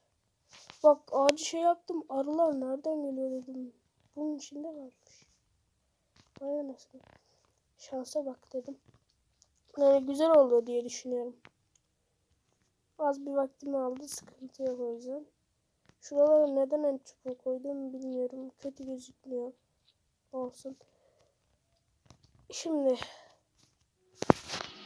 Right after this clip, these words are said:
tekrar eve gidelim. Güzel bir yer ayarladım. Oraya bu sefer güzel olur diye düşünüyorum. Hadi bakalım. Şimdi,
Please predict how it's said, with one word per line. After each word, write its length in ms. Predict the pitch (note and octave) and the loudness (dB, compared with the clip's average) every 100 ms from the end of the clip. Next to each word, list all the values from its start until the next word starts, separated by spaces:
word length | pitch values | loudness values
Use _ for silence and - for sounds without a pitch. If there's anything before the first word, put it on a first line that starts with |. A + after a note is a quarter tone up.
| - - - - - - - - - - - - - - - | -20 -20 -20 -20 -20 -20 -18 -18 -16 -14 2 4 4 -4 -6
tekrar 440 | D4 C#4+ D4+ D4+ - - - - _ _ _ _ | -6 -2 -2 -2 -4 -20 -20 -20 _ _ _ _
eve 260 | C4 C4+ C4+ - - | 4 4 10 10 10
gidelim. 340 | - C4+ B3+ C#4+ - - - - _ - | 6 0 0 -12 -14 -8 -8 -8 _ -8
Güzel 380 | C#4+ D4+ D4 C#4+ | -4 2 2 2
bir 440 | C4 A#3+ A#3 B3 | -4 -6 -10 -12
yer 280 | B3 C4 D4+ | 0 2 2
ayarladım. 680 | D#4 C#4 C4 A#3+ A#3+ A#3 C#4+ - - - | 0 0 0 -2 -4 -4 -8 -14 -18 -4
Oraya 420 | D4+ D4 C#4 D4+ - - - _ _ _ _ A#3+ - _ F#4 | 0 6 6 6 2 -20 -20 _ _ _ _ _ -20 _ -10
bu 60 | |
sefer 360 | - C#4 C#4 D4+ | -6 -6 -2 -2
güzel 340 | C#4+ C#4 C#4 | -2 0 2
olur 240 | C4+ C4 A#3+ | 2 0 -2
diye 220 | A#3 A3+ | -6 -6
düşünüyorum. 540 | A3 - A#3 A#3 B3 - - _ - | -10 -12 -12 -12 -16 -18 -20 _ -12
Hadi 160 | B3 | -10
bakalım. 360 | A#3+ A#3 A#3 A3 _ _ - _ _ - _ _ _ | -10 -12 -14 -14 _ _ -20 _ _ -20 _ _ _
Şimdi, 320 | C4 B3+ | -16 -16